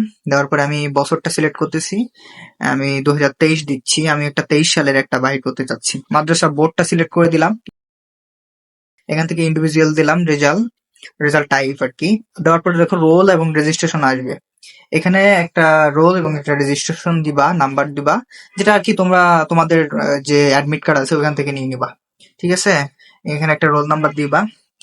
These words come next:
আমি অন্য একটা রোল নাম্বার দিচ্ছি, আমি একটা পুরনো একটা, আহ,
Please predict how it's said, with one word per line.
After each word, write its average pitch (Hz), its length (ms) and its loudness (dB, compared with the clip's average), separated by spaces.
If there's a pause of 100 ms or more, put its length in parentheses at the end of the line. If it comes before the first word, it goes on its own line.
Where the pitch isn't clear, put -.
(120)
আমি 139 220 -4 (200)
অন্য 170 260 2
একটা 170 280 0
রোল 143 180 -2
নাম্বার 139 240 0
দিচ্ছি, 135 240 -4
আমি 135 240 -2
একটা 135 300 -4 (640)
পুরনো 156 320 2
একটা, 143 260 -2 (1120)
আহ, 147 380 2